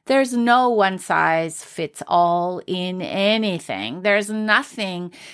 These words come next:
that each of us is exactly the same in, except that we have all the same parts. We are each given a body of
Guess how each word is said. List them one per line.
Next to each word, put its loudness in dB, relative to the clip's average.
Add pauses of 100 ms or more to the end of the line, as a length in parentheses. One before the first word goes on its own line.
(120)
that 4
each -6
of -2
us 0
is -8
exactly -6
the -12
same -2
in, -2
except -4
that -4
we -8
have 0
all 0
the -4
same -4
parts. -2 (580)
We 2
are 2
each -4
given -2
a 2
body -2 (420)
of 4